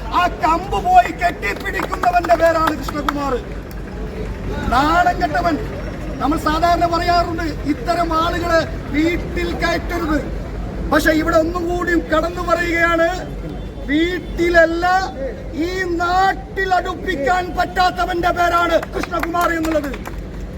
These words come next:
ഇവൻ മാത്രമല്ല, ഇവൻ മാത്രമല്ല, ബി ജെ പി ഈ കാര്യത്തിൽ മാസ്റ്റർ ഡിഗ്രി എടുത്തവരാണ്. അതിന്റെ പ്രൊഫസറാണ് കൃഷ്ണകുമാർ.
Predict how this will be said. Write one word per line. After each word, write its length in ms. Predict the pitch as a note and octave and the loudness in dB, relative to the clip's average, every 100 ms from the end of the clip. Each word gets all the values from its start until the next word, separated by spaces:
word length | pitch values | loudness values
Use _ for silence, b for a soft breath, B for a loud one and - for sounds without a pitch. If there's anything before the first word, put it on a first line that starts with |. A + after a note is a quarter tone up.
| - | -8
ഇവൻ 140 | G#3 | -4
മാത്രമല്ല, 680 | C#4 C4+ C#4 D4 D4+ D4 B3+ - - - - - - - - - - - | 2 2 2 4 4 2 -2 -6 -8 -6 -8 -8 -6 -8 -6 -6 -6 -4
ഇവൻ 260 | - C4+ D4+ | 0 4 4
മാത്രമല്ല, 680 | D#4 D4 E4 E4 D#4+ D4+ B3 - - - - - - - - - - - - | 4 2 2 2 2 0 -2 -6 -8 -8 -6 -6 -6 -6 -8 -8 -6 -6 -4
ബി 180 | - C#4 | 0 2
ജെ 300 | C#4+ D#4 E4 | 6 8 6
പി 460 | D#4+ E4 E4 D#4+ - C#4 | 4 -2 -2 -2 -4 -2
ഈ 120 | D#4+ D#4+ | -2 -2
കാര്യത്തിൽ 720 | D4 D4+ D#4+ E4 F4 D#4+ C#4 - - - - - - - - | -2 -2 -2 -4 0 0 0 -6 -6 -8 -6 -6 -8 -6 -4
മാസ്റ്റർ 760 | A3 C#4 D#4+ - - - F#4 E4+ | 2 4 4 2 -4 -2 0 0
ഡിഗ്രി 360 | F4 E4 F4+ F4+ | -2 0 2 2
എടുത്തവരാണ്. 600 | F4 F#4 F#4 F4+ F4 C#4+ - - - - - - - - - | 0 0 4 4 2 -2 -6 -8 -8 -6 -6 -6 -6 -6 -2
അതിന്റെ 240 | C#4+ E4 E4+ | 0 2 2
പ്രൊഫസറാണ് 840 | - D4 D#4 F4+ F4+ F#4+ F#4 F#4+ | 2 2 2 0 -2 2 2 2
കൃഷ്ണകുമാർ. 600 | F4 F#4 F#4 F#4 F#4 D#4+ | -2 -2 2 4 4 2